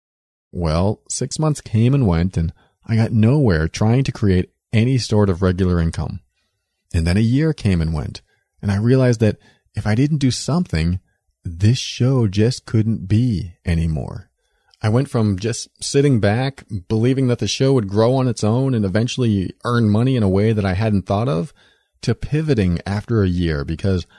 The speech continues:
I realized nothing was going to happen until I took massive action to achieve it. In regards to stopping what doesn't work,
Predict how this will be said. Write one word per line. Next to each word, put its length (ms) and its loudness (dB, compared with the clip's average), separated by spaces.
I 80 -2
realized 680 0
nothing 500 -2
was 140 0
going 220 -2
to 80 -4
happen 440 -4
until 260 -2
I 100 0
took 240 -4
massive 640 -2
action 500 -4
to 140 -4
achieve 360 -4
it. 180 -12
In 140 -2
regards 500 0
to 340 -2
stopping 500 -2
what 160 0
doesn't 340 0
work, 440 -4